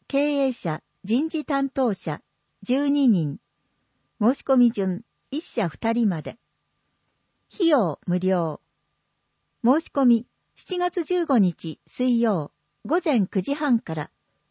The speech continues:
江東若者女性仕事センターのホームページで。電話、五八三六五一六一。ファックス、三六三七二三五一。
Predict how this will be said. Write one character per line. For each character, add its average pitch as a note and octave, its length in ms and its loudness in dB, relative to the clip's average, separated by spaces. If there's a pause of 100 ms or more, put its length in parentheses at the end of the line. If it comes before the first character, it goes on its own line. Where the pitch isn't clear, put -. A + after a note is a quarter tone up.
(300)
江 D4+ 160 0 (100)
東 C4+ 300 2
若 G#3+ 300 -2
者 D#4+ 280 -2
女 C#4+ 160 -4
性 C#4 300 0
仕 - 140 -4
事 D4+ 280 0
セ D#4 200 -2
ン - 80 -6
タ F#3+ 220 -2
ー - 20 -2
の D#3+ 260 -4 (140)
ホ D4 220 0
ー - 20 0
ム D#4+ 160 -2
ペ C#4 240 0
ー - 20 -2
ジ D#3+ 160 -10
で。 - 160 -12 (1120)
電 A3 260 2
話、 G3 160 -2 (540)
五 C#4+ 200 4
八 F4 240 -2
三 G#3+ 380 2
六 F#3+ 460 -6
五 C#4 260 2
一 E4+ 240 -2
六 D#3+ 300 0
一。 - 380 -4 (920)
フ - 100 -2
ァ C#4 40 4
ッ C4+ 60 -4
ク - 100 -20
ス、 - 240 -10 (240)
三 E4+ 280 -2
六 F4+ 260 -4
三 G3+ 280 0
七 F#3 380 0 (100)
二 C4+ 220 4
三 E4+ 340 2
五 F#3+ 260 2
一。 - 400 -4